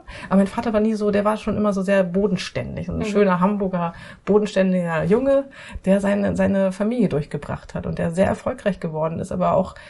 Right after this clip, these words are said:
Speaker 1: durch harte Arbeit
Speaker 2: Mhm.
Speaker 1: einfach. Und der das mit Kunst und irgendwie mit so psychologischen oder seelischen Themen erstmal damit nichts anfangen konnte. Ähm, deswegen, das war für mich dann so klar, okay, ich studiere Design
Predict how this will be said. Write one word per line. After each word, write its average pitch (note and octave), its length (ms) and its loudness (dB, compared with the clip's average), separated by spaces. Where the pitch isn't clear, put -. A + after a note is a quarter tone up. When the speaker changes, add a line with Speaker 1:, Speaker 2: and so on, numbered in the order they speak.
Speaker 1:
durch F#3+ 320 2
harte F#3+ 280 -2
Arbeit E3 500 -4
Speaker 2:
Mhm. - 60 -6
Speaker 1:
einfach. G3+ 400 -4
Und - 180 -6
der E3+ 100 -2
das F#3 220 0
mit F#3 140 0
Kunst B3 480 -4
und F3 180 0
irgendwie F3+ 400 0
mit F3 240 -4
so E3 280 -8
psychologischen G3 920 0
oder E3+ 160 0
seelischen G3+ 460 2
Themen G#3 300 0
erstmal G3 280 -6
damit F#3+ 280 0
nichts F#3+ 200 -4
anfangen G3+ 540 -6
konnte. - 520 -10
Ähm, E3 560 0
deswegen, G#3 360 0
das G3 160 2
war A3+ 80 -2
für A3+ 100 -4
mich A3 140 -2
dann G3+ 160 -2
so F#3+ 80 -2
klar, G3 260 -4
okay, F#3 160 -4
ich - 200 -6
studiere F#3+ 340 -2
Design G3 500 -2